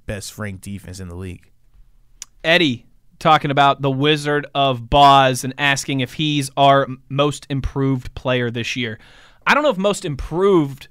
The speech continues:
Speaker 2: is the term that I would use because we've seen him be really good before,
Speaker 1: Mm-hmm.
Speaker 2: but I would certainly say he's been the comeback player for the Steelers of the year without question.
Speaker 1: Yeah, I think if we talk most improved, it would have to be Bud Dupree just because he's finally
Speaker 2: That's a good
Speaker 1: put
Speaker 2: one.
Speaker 1: everything together and starting
Speaker 2: Mm-hmm.
Speaker 1: to get home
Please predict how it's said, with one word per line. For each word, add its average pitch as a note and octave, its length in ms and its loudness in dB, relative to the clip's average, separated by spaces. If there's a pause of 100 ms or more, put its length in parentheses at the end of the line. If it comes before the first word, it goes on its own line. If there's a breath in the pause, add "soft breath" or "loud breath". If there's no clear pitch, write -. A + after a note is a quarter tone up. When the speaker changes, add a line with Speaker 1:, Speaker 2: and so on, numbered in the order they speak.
(120)
Speaker 2:
is C#3+ 160 -4
the C3+ 80 -6
term D3 220 -2
that C#3+ 100 0
I C3+ 80 4
would C3 140 -2
use C3 180 -2
because C3+ 260 -6
we've C#3+ 160 -4
seen F#3 280 -6
him D#3 160 -2
be D3 100 0
really C#3 280 -2
good C3+ 200 -2
before, D3+ 320 -2
Speaker 1:
Mm-hmm. B2+ 60 -2
Speaker 2:
but C3+ 80 2
I C#3 100 6
would C3+ 140 0
certainly E3+ 360 -2
say D3+ 180 -2
he's C#3+ 120 -2
been C#3 160 -2
the C3 100 -2
comeback B2+ 680 -2
player A2+ 460 -4 (240 soft breath)
for B2+ 160 -6
the A#2 60 -8
Steelers A2+ 400 -6
of A2 120 -8
the A2 80 -8
year G#2+ 140 -6
without A2 260 -8
question. G2 440 -10 (240)
Speaker 1:
Yeah, A#2+ 200 -6
I - 40 -2
think B2 200 -10
if G#2 80 -10
we C3+ 140 -4
talk G#2+ 320 -8
most A#2 280 -6
improved, G#2+ 380 -6
it G#2+ 60 -4
would G#2+ 80 -6
have A2+ 160 -6
to - 80 -20
be G2 100 -10
Bud G2+ 260 -10
Dupree A2+ 380 -10
just G#2 220 -14
because G2 320 -14
he's G#2+ 180 -10
finally A2 280 -8
Speaker 2:
That's G#2 100 -8
a - 20 -6
good A2+ 140 -8
Speaker 1:
put A#2+ 100 -4
Speaker 2:
one. G#2+ 160 -8
Speaker 1:
everything A2+ 400 -6
together G#2 400 -10
and G2+ 80 -10
starting G#2 280 -8
Speaker 2:
Mm-hmm. G#2+ 60 -12
Speaker 1:
to G#2 60 -14
get G2 100 -12
home G#2+ 360 -8